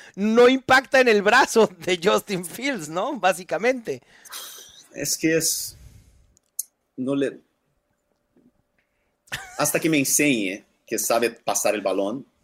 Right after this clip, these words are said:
Speaker 2: y que pueda pasar el balón de forma constante, ¿no? Y consistente, eh, la N F L, yo creo que... Uno de los mejores, el, yo creo que el pionero, ¿no? O sea, uno de los mejores quarterbacks de la historia, Steve Young,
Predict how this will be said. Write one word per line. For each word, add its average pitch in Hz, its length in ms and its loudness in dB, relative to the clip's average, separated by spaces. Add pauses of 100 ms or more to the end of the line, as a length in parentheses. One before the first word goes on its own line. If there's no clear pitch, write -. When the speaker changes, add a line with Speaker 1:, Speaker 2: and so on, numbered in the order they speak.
Speaker 2:
y 117 100 -12
que 107 120 -4
pueda 117 180 2
pasar 110 260 -2
el 110 60 -4
balón 104 280 -2
de 101 100 -2
forma 101 260 -6
constante, 123 640 -8
¿no? 107 140 -8
Y 110 80 -10
consistente, 123 920 -6
eh, 104 600 -14 (1040)
la 123 140 -2
N 131 100 0
F 135 180 0
L, 139 420 0 (300)
yo 120 200 -6
creo 135 140 -4
que... 127 260 -4 (2000)
Uno 151 140 -2
de 160 40 2
los 147 120 0
mejores, 160 460 -2 (160)
el, 120 200 -8
yo 113 400 -12
creo 139 120 -6
que 123 80 -6
el 101 140 -8
pionero, 117 580 0
¿no? 110 380 -8
O 92 80 -20
sea, 98 160 -8
uno 104 80 -10
de 101 80 -12
los 98 80 -14
mejores 113 220 -8
quarterbacks 104 420 -6
de - 60 -12
la 90 80 -6
historia, 107 420 -4
Steve 95 280 -10
Young, 104 260 -10